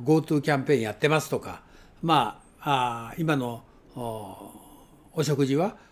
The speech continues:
あ、こんなおもてなしができますよ。えー、周りにはこんな、あの、遊ぶところがあります。景色がいいところがありますっていうのも、お、一つのキューアールコードから全部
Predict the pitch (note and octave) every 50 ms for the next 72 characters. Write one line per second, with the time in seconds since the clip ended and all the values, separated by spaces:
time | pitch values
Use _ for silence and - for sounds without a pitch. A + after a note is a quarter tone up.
0 | _ _ - C#3 C3 B2 - D#3+ D#3+ E3 E3 D#3+ D3+ D#3 D#3 D3 D#3+ D3+ D#3 D3
1 | - D3+ C#3+ C3+ C#3+ C3 D3 C#3+ D3 C#3 - C3+ B2 A2+ - - - - - -
2 | - - - - - _ - C#3 C#3 D#3 F3 F#3 F3+ F#3 F#3+ F#3 D#3+ B2+ A2+ C3+
3 | D3+ D#3 E3 D#3+ D#3 D3+ C3+ - - - - - _ _ - C#3+ C#3 C3 C3 B2+
4 | B2+ A#2 G#2+ G#2+ - - - D3 - D3 C#3 C3+ D#3 D3 C3+ D3+ D3+ C#3 A#2 A2+
5 | A2+ A2 G#2+ A2+ G#2+ - - - - - - - - _ _ - - E3 - -
6 | - C3 B2+ C3 C3 C#3 - - A#2+ A2+ G#2+ A2 A#2+ D#3 E3 E3 - - G#3 G#3+
7 | C4 B3+ A3+ E3+ C3 - - - - _ _ _ D3 C#3+ C3+ - - B3+ A#3+ -
8 | F#3+ D#3+ - - D#3 D3 D3 C#3+ C#3+ C#3 C#3 D3 C3 C3+ A2+ B2+ B2 B2 C3 E3
9 | C4 C#4+ C4 A3+ D3 G#2+ F#2+